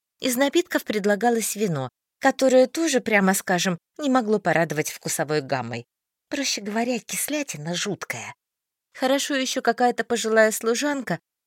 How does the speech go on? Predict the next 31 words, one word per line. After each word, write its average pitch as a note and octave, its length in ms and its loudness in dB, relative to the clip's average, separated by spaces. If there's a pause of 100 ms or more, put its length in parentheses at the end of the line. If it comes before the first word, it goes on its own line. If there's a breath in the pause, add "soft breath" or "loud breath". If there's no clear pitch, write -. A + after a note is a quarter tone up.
как - 280 -2
я F#3+ 120 6
и - 20 4
предполагала, G#3+ 840 0
редкостная F#3 640 2
уродина, D#3 500 2 (420)
прониклась A#3 600 2
ко G#3+ 140 0
мне G3 200 0
добрыми F#3 400 0
чувствами F3 600 -4 (220)
и - 120 -6
притащила A3 640 -2
кружку G3+ 400 -4
молока G#3+ 460 0
и A3 140 0
мёд. D3 340 -2 (580)
Молоко C4 440 0
я B3+ 160 4
не B3+ 140 0
слишком B3+ 540 -2
люблю, C#3+ 380 -2 (360)
но C#4 160 -2
под A#3 160 0
лепёшки A#3+ 520 -4
с - 120 -8
мёдом A3 400 2
и A#3+ 100 -2
оно E3 280 -2
хорошо C3 400 -6
пошло. - 420 -8